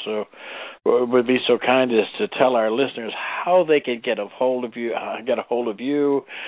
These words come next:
uh, whether or not you do anything via the phone. Um, do you have classes? Do you travel? Do you speak? Where's, where can we get the book? Uh,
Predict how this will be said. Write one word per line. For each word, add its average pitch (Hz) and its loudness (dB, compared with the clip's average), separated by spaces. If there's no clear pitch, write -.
uh, 101 4
whether 107 4
or 104 0
not 107 -2
you 120 -2
do 120 -4
anything 113 -2
via 107 4
the 92 -2
phone. 139 2
Um, 95 0
do 107 -12
you 110 -2
have 95 0
classes? 127 2
Do 98 -10
you 85 -12
travel? 127 0
Do 101 -10
you 82 -12
speak? 143 2
Where's, 95 -2
where 113 2
can 110 -2
we 101 0
get 92 -4
the 87 -6
book? 139 0
Uh, 98 -4